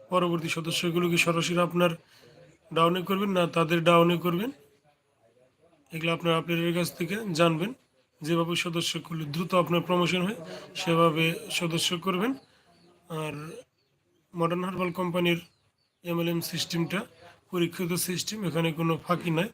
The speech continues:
আর এমএলএম এর নামে হাজার হাজার বাজে কোম্পানি আছে, যারা মানুষকে সর্বশান্ত করে,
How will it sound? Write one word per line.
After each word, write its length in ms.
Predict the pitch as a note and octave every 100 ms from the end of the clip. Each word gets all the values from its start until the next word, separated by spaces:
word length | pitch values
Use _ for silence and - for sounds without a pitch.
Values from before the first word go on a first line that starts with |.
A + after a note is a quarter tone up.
| _ _ _ _
আর 140 | D#3+ D#3+
এমএলএম 380 | F3 E3+ F3 F3+
এর 60 |
নামে 340 | F3 F3 E3+ E3+
হাজার 300 | D#3 E3+ E3
হাজার 280 | D#3 D#3+ E3 - - _ _ _ _ _ _
বাজে 360 | E3 E3 E3 E3+
কোম্পানি 440 | E3+ D#3+ E3 D#3
আছে, 240 | D3 - G3+ - _ _ _ - - D#3+
যারা 200 | D3+ D#3
মানুষকে 380 | D#3 D#3 - E3
সর্বশান্ত 640 | F3+ F3 F3 D#3+ D3+ D#3 D3+
করে, 160 | F3